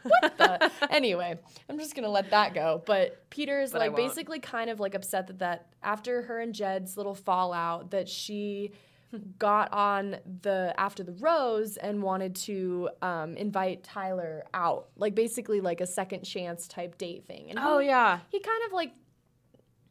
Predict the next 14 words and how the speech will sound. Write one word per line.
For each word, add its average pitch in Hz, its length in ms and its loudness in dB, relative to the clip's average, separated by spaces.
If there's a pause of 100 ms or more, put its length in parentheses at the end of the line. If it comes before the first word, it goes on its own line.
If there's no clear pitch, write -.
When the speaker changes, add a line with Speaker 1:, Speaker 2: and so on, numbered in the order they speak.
(320)
Speaker 1:
I 214 100 -4
don't 185 140 -4
know, 110 260 -14
like, 220 160 -6
shyly 220 680 -2
accepts, 220 540 -2
like, 202 140 -2
doesn't 214 440 -2
really 202 540 -2 (320)
evolve 180 440 2
Speaker 2:
Yeah. - 60 -2
Speaker 1:
to - 60 -4
anything. 190 600 -6
And, 180 380 -6